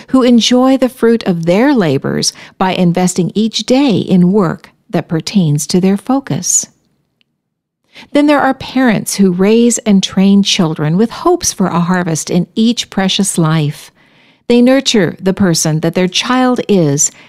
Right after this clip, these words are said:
and will become. How about you? There's a harvest of your heart. Why not pour into your inner person each day in ways that matter for eternity?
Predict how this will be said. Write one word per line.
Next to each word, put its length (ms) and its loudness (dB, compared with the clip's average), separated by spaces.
and 280 -2
will 260 2
become. 540 -2
How 60 0
about 300 0
you? 680 2
There's 340 2
a 180 0
harvest 600 -2
of 160 -2
your 300 2
heart. 480 -6
Why 300 2
not 280 0
pour 280 0
into 360 0
your 280 0
inner 240 2
person 480 -2
each 280 -4
day 260 2
in 260 2
ways 400 2
that 180 -2
matter 680 2
for 100 -2
eternity? 840 -2